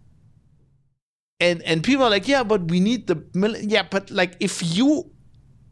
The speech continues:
if you're American and, and you think the, like, if you're some fucking, uh, yeah, I, I'm sorry, you're probably not. Anybody who listens to this podcast who is American, I, I'm not talking about you. I'm just saying you,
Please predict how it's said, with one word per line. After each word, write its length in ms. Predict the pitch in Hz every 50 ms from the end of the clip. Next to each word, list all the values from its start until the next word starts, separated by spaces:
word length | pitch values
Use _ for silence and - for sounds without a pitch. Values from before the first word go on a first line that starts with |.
| _ - - _ _ - - -
if 100 | - -
you're 180 | 302 359 359 349
American 520 | 285 220 170 135 117 113 - - - - - - - - - - - -
and, 260 | - 196 170 160 170 -
and 260 | - 170 160 156 165
you 160 | 240 302 349
think 340 | 339 - 247 226 226 220 - 185
the, 340 | 170 190 214 - 113 - -
like, 240 | 220 220 214 214
if 120 | 233 185 -
you're 140 | 302 330 320
some 220 | - - 262 226
fucking, 800 | - - - - 269 269 - - 254 233 226 220 214 196 180 190 - -
uh, 60 | - -
yeah, 300 | - - - - 78 - -
I, 160 | 71 - - - - - -
I'm 120 | - -
sorry, 440 | - - - - - - 120 - - - -
you're 280 | - 160 151 147 147 139
probably 400 | - - 123 107 110 110 120 143
not. 220 | 131 123 - - -
Anybody 420 | - 156 160 151 143 143 131 127 117
who 100 | 123 123
listens 300 | 127 120 117 123 110 -
to 60 | 131
this 80 | 117 113
podcast 460 | - 127 - - - 117 - - - -
who 80 | - 156
is 140 | 151 139 135
American, 480 | 123 117 123 123 117 - - 135 120 - - - - - - - - - - - - - - - - - -
I, 140 | - 92 92 - -
I'm 160 | 139 127 113 - - -
not 200 | 143 143 139 -
talking 240 | - 139 131 127 127
about 260 | 120 113 120 117 113
you. 200 | 123 160 117 - - - - -
I'm 80 | 139 139
just 160 | 139 139 -
saying 320 | - 135 127 127 135 135 - -
you, 520 | 131 127 120 127 135 151 156 127 123 120